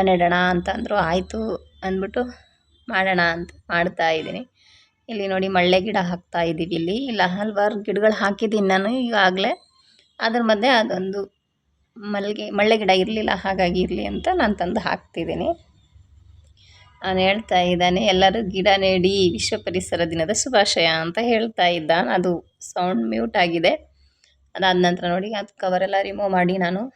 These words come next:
ಅದರೊಳಗಡೆ ಸ್ವಲ್ಪ ಹಸುವಿನ ಸಗಣಿನ ಹಾಕಿ, ಹಾಗೆ ಕವರ್ ಓಪನ್ ಮಾಡಿ ಮಣ್ಣು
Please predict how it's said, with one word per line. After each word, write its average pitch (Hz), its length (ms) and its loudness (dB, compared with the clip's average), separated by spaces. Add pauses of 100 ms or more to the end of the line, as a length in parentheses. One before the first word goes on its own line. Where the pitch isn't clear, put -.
(640)
ಅದರೊಳಗಡೆ 170 560 -4
ಸ್ವಲ್ಪ 180 320 -8 (920)
ಹಸುವಿನ 202 460 -2
ಸಗಣಿನ 190 600 0
ಹಾಕಿ, 185 600 -4
ಹಾಗೆ 180 480 -4 (760)
ಕವರ್ 190 240 2
ಓಪನ್ 170 280 -2
ಮಾಡಿ 226 220 -6
ಮಣ್ಣು 196 380 -2